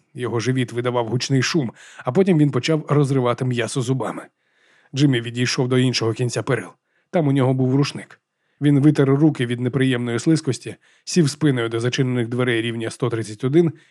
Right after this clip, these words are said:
і спостерігав, як кіт їсть. Сріблясті силуети метушилися внизу. Посадочна площадка і все інше здавалися спокійними в блідо-зеленому світлі аварійних ліхтарів сходової клітки.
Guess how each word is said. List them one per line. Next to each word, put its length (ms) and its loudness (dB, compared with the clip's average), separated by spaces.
і 180 4
спостерігав, 600 -2
як 200 -4
кіт 260 -12
їсть. 400 -12
Сріблясті 500 2
силуети 460 0
метушилися 580 -2
внизу. 360 -6
Посадочна 480 0
площадка 440 0
і 40 -2
все 260 0
інше 300 0
здавалися 520 0
спокійними 540 0
в 40 -4
блідо-зеленому 720 -2
світлі 300 -6
аварійних 540 -4
ліхтарів 440 0
сходової 500 -2
клітки. 420 -12